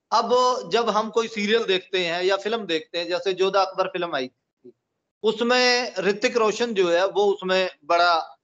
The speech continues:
गठीले शरीर का, लंबा, smart जो है वो उसमें अकबर दिखा रखा है, तो उससे ये लगता है कि अकबर ऐसा ही होगा, यानी अकबर जब आया सिंहासन पर बैठा तो वो इस तरीके का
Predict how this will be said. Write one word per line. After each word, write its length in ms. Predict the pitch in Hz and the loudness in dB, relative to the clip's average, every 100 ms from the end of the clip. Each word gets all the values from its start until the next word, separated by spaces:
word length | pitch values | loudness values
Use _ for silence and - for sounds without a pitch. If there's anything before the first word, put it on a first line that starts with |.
| _ _ | _ _
गठीले 420 | 165 175 185 190 | -4 -2 0 0
शरीर 380 | 190 185 175 175 185 | 0 -2 -2 -2 0
का, 100 | 180 | 0
लंबा, 420 | 175 165 170 175 | 0 -2 0 0
smart 400 | 165 170 175 170 | 0 0 2 0
जो 200 | 156 156 | -4 -2
है 160 | 147 | -2
वो 260 | 165 165 170 | -2 -2 -4
उसमें 320 | 160 170 170 - _ - | -6 -6 -6 -8 _ -4
अकबर 440 | 170 185 190 190 | -2 0 0 -2
दिखा 300 | 175 160 160 | -4 -2 0
रखा 260 | 151 - 143 | 0 -4 -8
है, 160 | 127 - _ _ | -8 -12 _ _
तो 80 | 240 | -4
उससे 220 | 240 277 | -2 -2
ये 100 | 277 | 0
लगता 280 | 262 202 233 | 0 0 0
है 60 | 233 | 0
कि 80 | |
अकबर 280 | 240 220 226 | 0 0 0
ऐसा 280 | 233 208 233 | 0 0 -2
ही 140 | 220 | -2
होगा, 400 | 208 165 156 - - _ 156 | -2 0 -2 -2 -8 _ -2
यानी 360 | 190 208 240 - _ 185 | 0 0 -4 -8 _ -6
अकबर 300 | 185 208 233 | -4 -2 -2
जब 240 | 214 214 | 0 2
आया 240 | 185 202 | 2 2
सिंहासन 440 | 208 202 175 185 214 | 0 -2 -2 -2 -4
पर 140 | 214 | -4
बैठा 320 | 190 180 196 | -2 -4 -2
तो 240 | 202 - 214 | -6 -6 -8
वो 100 | 220 | -8
इस 60 | 208 | -6
तरीके 640 | 202 196 190 190 - 190 185 | -4 -2 -4 -6 -6 -6 -6
का 400 | - 190 440 | -2 0 0